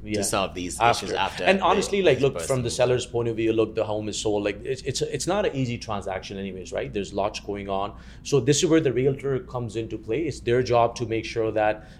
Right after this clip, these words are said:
Speaker 1: before the closing, you have checked everything. S-, bec-, it's mainly, uh,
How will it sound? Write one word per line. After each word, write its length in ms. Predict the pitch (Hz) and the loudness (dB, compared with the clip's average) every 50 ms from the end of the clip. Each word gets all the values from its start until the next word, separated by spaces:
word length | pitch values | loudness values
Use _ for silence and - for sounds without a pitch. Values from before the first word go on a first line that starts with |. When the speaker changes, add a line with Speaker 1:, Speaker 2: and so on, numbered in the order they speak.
| - - | -12 -8
Speaker 1:
before 300 | 104 113 - 131 131 120 | -8 -6 0 0 0 2
the 100 | 110 117 | 2 0
closing, 380 | 113 - 120 117 107 110 113 110 | -2 0 -2 0 0 -2 -2 -2
you 120 | 110 107 | -4 -2
have 200 | 101 104 98 - | -4 -4 -6 -6
checked 380 | - - - 135 131 127 - - | -10 -4 0 0 0 0 -2 -2
everything. 600 | 120 117 113 113 120 110 - 113 117 123 131 - - - - - | -2 -2 -2 -2 -6 -6 -4 -4 -2 -2 -4 -10 -14 -20 -20 -20
S-, 100 | - - | -20 -18
bec-, 260 | - - 139 160 - - | -4 0 0 0 0 0
it's 160 | - 175 - - | -2 -2 -2 0
mainly, 500 | 160 165 180 196 196 202 208 202 - - | 0 2 2 2 2 0 -2 -4 -4 -4
uh, 180 | 147 147 139 | -2 -2 -2